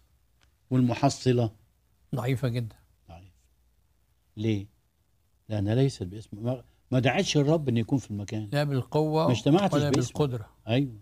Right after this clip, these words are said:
Speaker 2: بل بروحي، قال رب الجنود.
Speaker 1: عشان كده بقى قطع ربط الماضي تعني الشرط بقى، "لا تذكروا الأولاد". ياما ناس مرتبطة بالماضي، ياما ناس مربوطة بعلاقات في الماضي.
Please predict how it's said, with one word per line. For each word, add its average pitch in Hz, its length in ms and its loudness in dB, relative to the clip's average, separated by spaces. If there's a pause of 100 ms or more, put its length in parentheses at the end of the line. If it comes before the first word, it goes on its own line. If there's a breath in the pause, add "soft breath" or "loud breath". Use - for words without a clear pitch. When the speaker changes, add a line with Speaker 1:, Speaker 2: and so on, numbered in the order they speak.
(120)
Speaker 2:
بل 127 160 -2
بروحي، 127 420 -2
قال 127 380 -2
رب 120 220 -4
الجنود. 117 400 -12
Speaker 1:
عشان 123 240 2
كده 160 320 4
بقى 143 280 6 (280)
قطع 127 580 2
ربط 135 480 2
الماضي 123 600 4
تعني 104 760 0 (1800)
الشرط - 500 -2
بقى، - 180 -20 (540)
"لا 175 180 6
تذكروا 143 520 0
الأولاد". 117 500 -4
ياما 202 200 0
ناس 202 220 -2
مرتبطة 135 440 0
بالماضي، 113 500 -4 (1200)
ياما 135 260 6
ناس 151 360 4
مربوطة 143 580 4
بعلاقات 151 680 6
في - 120 -14
الماضي. 101 360 -10